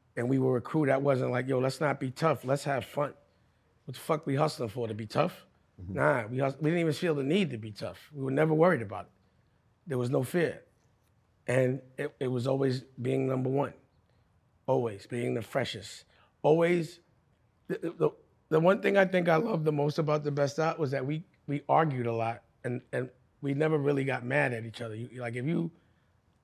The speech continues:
Speaker 1: through the years, it got a little bit silly. But when we were younger, if you had, like, a fight because you had an argument, you were a cornball, you know? So it was constructive criticism, which,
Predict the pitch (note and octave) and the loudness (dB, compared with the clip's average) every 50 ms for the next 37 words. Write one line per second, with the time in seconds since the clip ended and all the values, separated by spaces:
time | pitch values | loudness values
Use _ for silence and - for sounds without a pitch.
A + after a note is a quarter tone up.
0 | _ _ - F3 F3 E3+ D#3+ D3+ D3 C3+ B2+ B2+ B2+ B2 B2 B2 B2 A#2+ A#2 A#2+ | _ _ 0 2 2 4 4 4 2 2 0 0 0 0 0 -2 -2 -2 -4 -4
1 | A2 - - - A2+ G#2 G2 - _ - - _ _ - C3 C3+ C3 B2+ - - | -4 -6 -6 -8 -10 -10 -12 -16 _ -20 -20 _ _ 0 2 2 2 2 0 -2
2 | C#3+ C3+ C#3+ C#3 C#3 C#3+ D3+ E3 F3 E3+ F3+ G3+ G#3+ - - _ _ _ _ _ | 0 2 2 4 6 6 6 6 6 4 2 0 0 -6 -14 _ _ _ _ _
3 | _ _ _ _ _ _ _ _ _ _ _ _ _ _ _ _ _ - C3+ B2+ | _ _ _ _ _ _ _ _ _ _ _ _ _ _ _ _ _ -2 0 2
4 | D3+ D#3+ D#3 D#3+ D#3 D3+ D3+ - - - C#3 B2+ B2 B2 - _ - G#2+ - - | 4 6 8 8 8 6 4 2 0 0 0 0 0 -4 -6 _ -6 -6 -6 2
5 | - C#3 C#3+ D#3+ A3 - - _ E3+ D3 C3+ - C#3 B2+ B2+ B2 B2 C3 B2 A#2+ | 4 4 6 4 2 -4 -10 _ -4 -4 -2 0 0 0 0 2 2 2 2 2
6 | A#2+ B2+ C3+ C#3+ D3 D#3 D#3 D#3 E3 E3 E3 - - D3+ D3 C#3+ C#3+ C#3 C3 A#2+ | 4 6 6 6 8 6 4 4 4 2 2 0 -2 -4 -2 0 0 0 0 -2
7 | A#2 - C#3+ C#3+ C3+ A#2+ A2+ G#2+ G#2 F#2 F2 - _ _ _ _ _ _ _ _ | -4 -2 -2 0 0 0 -2 -4 -8 -10 -12 -16 _ _ _ _ _ _ _ _
8 | - A#2+ A#2+ B2 C3 C3 B2+ - D3 C3+ B2+ B2+ B2 - _ _ _ _ _ _ | -6 -4 -2 0 0 -2 -2 -2 -2 -2 -2 -4 -6 -10 _ _ _ _ _ _
9 | _ _ _ _ D3+ D#3 D#3+ D3 C3 - - D3+ B2+ - - E3+ E3 D3 - - | _ _ _ _ 2 4 4 2 0 -2 -4 -6 -6 -2 0 2 2 2 0 -4
10 | D#3 C3+ - - D#3 D#3 D3+ C#3 - - D3 C3 B2 B2 B2+ B2 A#2 A2+ A2 - | -6 -6 -2 -2 0 0 0 -2 -2 -2 -2 -2 -2 -2 -2 -4 -4 -8 -10 -14
11 | _ _ _ _ _ _ _ _ _ _ _ _ _ - C#3 A#2 - - - | _ _ _ _ _ _ _ _ _ _ _ _ _ -4 -4 -4 -4 -8 -12